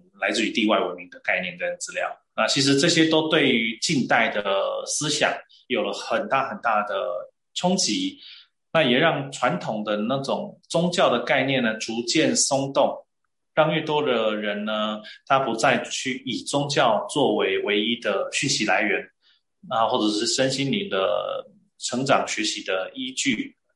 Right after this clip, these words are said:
而有了传讯资料或新时代的讯息。这大概是近代这四十年、五十年的一个新时代讯息的发展，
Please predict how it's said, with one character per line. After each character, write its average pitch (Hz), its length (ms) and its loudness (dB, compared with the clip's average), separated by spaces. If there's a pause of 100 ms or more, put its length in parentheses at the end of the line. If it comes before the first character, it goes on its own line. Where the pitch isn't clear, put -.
而 117 520 4
有 95 280 2
了 110 340 2
传 - 180 -8
讯 117 160 -6
资 110 140 -8
料 110 180 2
或 104 260 -2
新 - 200 -8
时 - 160 -8
代 95 120 -2
的 - 80 -10
讯 - 200 -12
息。 - 340 -10
这 190 140 2
大 202 120 4
概 175 120 0
是 170 100 -8
近 170 220 -8
代 160 100 0
这 147 120 -4
四 156 180 -4
十 120 200 -4
年、 107 320 -6
五 107 160 -6
十 - 180 -2
年 98 200 -2
的 101 140 0
一 104 120 -2
个 98 400 2
新 - 160 -2
时 - 120 -2
代 123 140 2
讯 135 180 -2
息 - 160 -6
的 - 80 -18 (100)
发 107 160 0
展， - 160 -4